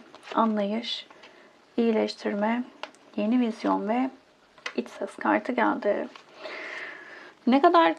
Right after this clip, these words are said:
çevreden uzak kalmak istese de aslında sistem diyor ki, e, senin iyileşmen için aslında insanlara ihtiyacın var. Senin daha iyi olabilmen için insanlara ihtiyacın var.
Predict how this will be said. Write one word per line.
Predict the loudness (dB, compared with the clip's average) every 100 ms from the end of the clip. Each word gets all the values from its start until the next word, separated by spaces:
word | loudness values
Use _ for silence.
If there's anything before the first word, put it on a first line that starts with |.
| -6
çevreden | 6 8 10 8 8 6
uzak | 6 4 4 4
kalmak | 8 10 10 4
istese | 2 0 2 6 8
de | 8
aslında | 6 2 2 4
sistem | 2 0 2 2 4
diyor | 2
ki, | 2 -2 -2 -8 -18 -4 2
e, | 2 2 -4
senin | 0 4 4
iyileşmen | 4 2 0 -2 -2 -2
için | -2 -2 -2 -2
aslında | -4 -6 -4 -2 0 -2 -2
insanlara | -4 -2 -4 -2 -4
ihtiyacın | -4 -4 -4 -2 -4 -6
var. | -6
Senin | -6 -2 0 2 2
daha | 2 2
iyi | 2 4
olabilmen | 4 2 0 -2 -2
için | -2 -2 -2 -2
insanlara | -2 -2 -2 2 2
ihtiyacın | 2 0 0 2 0 0 0
var. | 0